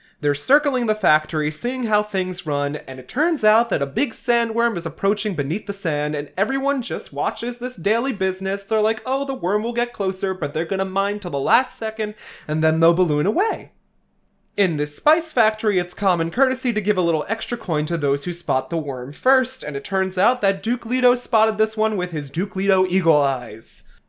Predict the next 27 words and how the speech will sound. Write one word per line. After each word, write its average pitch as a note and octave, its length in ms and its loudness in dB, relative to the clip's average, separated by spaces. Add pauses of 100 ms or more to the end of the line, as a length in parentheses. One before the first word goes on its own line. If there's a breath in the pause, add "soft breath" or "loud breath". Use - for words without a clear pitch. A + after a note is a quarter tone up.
(100)
Kynes B3+ 440 0
notices A#3+ 460 0
this D3 220 0
and D3+ 120 -4
says, D#3+ 300 0
"For D#3+ 160 -2
a D#3 80 2
non-Fremen, G#3 1200 -2
you E3 160 -4
sure D4 300 -2
do C4+ 160 -4
have A#3+ 260 0
special A#3+ 440 2
brand G#3 460 2
type D#3+ 300 0
eyes." C3+ 800 -2 (300)
And D4 340 4
this G3 220 2
gets G#3 280 2
Duke G3 260 -2
Leto D#3+ 260 4
some D#3+ 220 0
street D#3 360 -2
cred C#3 280 -2
among C#3 280 -2
the D3 80 0
workers. - 760 -6